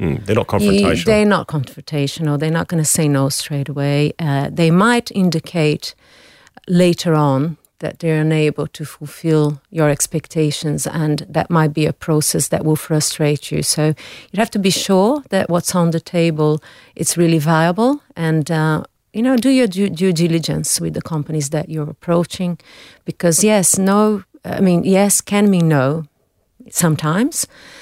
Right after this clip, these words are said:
Speaker 2: and becau-, simply because, not because they intend to, but Brazilians are trying to always please, and they don't want to be upfront and say, "No, we really don't like your product. We're not gonna do business with you." They will always find a way of giving you a bit of hope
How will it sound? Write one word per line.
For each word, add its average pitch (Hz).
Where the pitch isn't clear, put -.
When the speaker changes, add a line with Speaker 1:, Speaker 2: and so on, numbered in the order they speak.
Speaker 2:
and 170
becau-, 160
simply 233
because, 170
not 202
because 170
they 170
intend 190
to, 294
but 202
Brazilians 180
are 160
trying 165
to -
always 160
please, 208
and 156
they 160
don't 160
want 160
to -
be 151
upfront 160
and 160
say, 160
"No, 160
we 175
really 160
don't 165
like 151
your 156
product. 147
We're 151
not 147
gonna 147
do 135
business 147
with 143
you." 143
They 175
will 175
always 175
find 160
a 156
way 151
of 151
giving 156
you 151
a 151
bit 156
of 147
hope 208